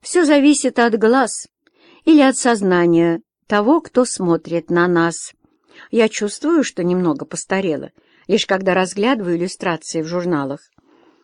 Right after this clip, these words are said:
Изображенные на них герои и героини рассказов и повестей начинают казаться мне слишком молодыми. Но это пустяки, Ди. Завтра мы снова будем юными девушками.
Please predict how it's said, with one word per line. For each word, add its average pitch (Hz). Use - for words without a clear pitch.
Изображенные 196
на 190
них 190
герои 208
и 175
героини 170
рассказов 151
и 175
повестей 170
начинают 269
казаться 220
мне 190
слишком 202
молодыми. 180
Но 311
это 370
пустяки, 370
Ди. 156
Завтра 226
мы 202
снова 302
будем 208
юными 220
девушками. 160